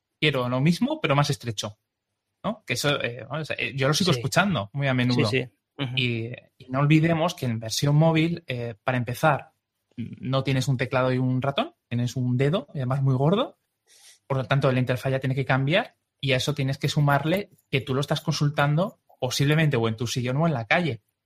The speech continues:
Speaker 1: La información que tú quieres es diferente a la que tú te enfrentas delante de un, de un ordenador. Y ese cambio mental, eh, eh, forma parte de hacer una web.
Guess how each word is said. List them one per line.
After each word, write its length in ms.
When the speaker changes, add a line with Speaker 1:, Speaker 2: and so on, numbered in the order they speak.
Speaker 1:
La 60
información 480
que 140
tú 100
quieres 380
es 100
diferente 760
a 80
la 80
que 80
tú 100
te 80
enfrentas 440
delante 300
de 80
un, 300
de 80
un 100
ordenador. 560
Y 80
ese 300
cambio 460
mental, 640
eh, 540
eh, 160
forma 400
parte 520
de 100
hacer 160
una 180
web. 220